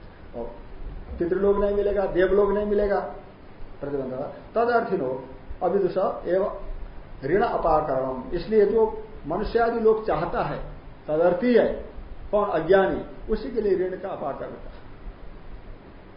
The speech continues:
कर्म कर, उसी लिए ऋण हटाना पड़ेगा, तभी उसको चाहिए, प्रतिबंधक हटाना होगा। न मुमुक्षु हो, मुमुक्षु को तो तीनों नहीं चाहिए, इस लोक भी नहीं चाहिए, पितृलोक भी नहीं चाहिए, ब्रह्मलोक भी नहीं चाहिए,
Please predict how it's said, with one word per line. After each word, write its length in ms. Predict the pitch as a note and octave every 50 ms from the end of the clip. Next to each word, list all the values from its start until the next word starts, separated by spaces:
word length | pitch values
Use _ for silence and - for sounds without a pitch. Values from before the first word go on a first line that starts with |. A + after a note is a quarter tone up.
| - - - -
कर्म 260 | C#3+ C#3+ D#3 D#3+ -
कर, 80 | D3+
उसी 320 | C#3 C#3 F#3+ F#3 - - A#3
लिए 200 | A#3+ A#3 A3 F#3
ऋण 180 | F3 G3+ G#3
हटाना 340 | F3+ C#3+ D3+ G3 F#3 F#3 F#3+
पड़ेगा, 300 | F#3+ G3 G3 G3 F#3+ G3
तभी 400 | - - G3 G3 G3 F#3+ F#3+ F#3+
उसको 180 | D#3+ - - F3+
चाहिए, 320 | - F#3 F3+ F3+ G3+ G3
प्रतिबंधक 600 | - - - - D#3 D3 D3 D#3+ E3+ F3+ F3 E3+ D#3
हटाना 300 | D3 D#3+ D#3+ - - D3+
होगा। 220 | C#3+ C#3 - - - - - - - - - - - - - -
न 180 | C#3 F3+ B3 B3
मुमुक्षु 400 | A#3+ A#3 A3+ A3+ G#3+ G#3+ - G#3+
हो, 460 | G3+ F3+ D#3+ C#3+ C3 B2 - - - - - - - E3+
मुमुक्षु 380 | F3 G3+ A#3 A#3 - - A3+ A3
को 80 | B3
तो 120 | B3 B3+ A3
तीनों 340 | G3+ G3+ A3+ A3 A#3+ B3
नहीं 180 | A#3+ B3 B3 B3
चाहिए, 420 | B3+ A3+ F3+ D3+ C3+ - - - - - - - - - - - - - - - - - - - - - - - - - - -
इस 140 | D#3+ D#3 D#3+
लोक 140 | F#3 F#3 F#3+
भी 140 | F#3+ G3 F#3+
नहीं 160 | G3 G3 F#3+
चाहिए, 260 | F#3+ G#3+ G#3 G#3+ G#3
पितृलोक 420 | G3 F#3+ F3 F3 F3 F3+ F#3+ F#3 F#3+
भी 100 | G3 F#3+
नहीं 100 | F#3+ F#3
चाहिए, 240 | G3+ G#3 G#3 G3+ - - - - - - - -
ब्रह्मलोक 360 | - E3+ E3 E3+ E3+ F3 E3+ -
भी 100 | D#3+ D3
नहीं 120 | D3 C3+
चाहिए, 400 | C#3 - - - - - - -